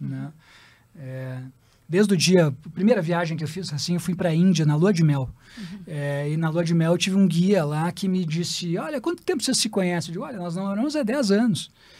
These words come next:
Speaker 1: Ele disse, "Ah, que interessante, que idade você tem?" "Ah, tenho tanto." "Ah, meu filho vai casar semana que vem, ele tem sua idade, mas ainda não conhece a esposa."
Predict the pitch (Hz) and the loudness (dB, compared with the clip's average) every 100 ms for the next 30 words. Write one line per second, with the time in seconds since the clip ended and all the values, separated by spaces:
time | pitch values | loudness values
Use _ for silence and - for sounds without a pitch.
0 | - - _ - 220 - 330 339 302 285 | -20 -20 _ -14 -14 -12 -10 -10 -8 -8
1 | 277 247 247 214 240 320 277 214 220 269 | -8 -6 -6 -4 -6 -6 -6 -4 -4 -6
2 | 214 285 - 254 233 214 - - - - | -8 -8 -4 -4 -4 -8 -20 -20 -20 -14
3 | - 349 262 - 277 269 254 226 226 208 | -8 -4 -2 0 0 2 2 2 2 2
4 | 220 220 247 247 208 196 254 262 170 170 | 4 4 2 0 0 2 2 2 0 -2
5 | 262 285 208 220 240 - - _ _ _ | -2 -2 2 2 0 -8 -16 _ _ _
6 | 226 220 277 311 302 254 247 247 - 185 | -6 -2 -2 -2 -4 -4 -2 -6 -4 -6
7 | 170 | -6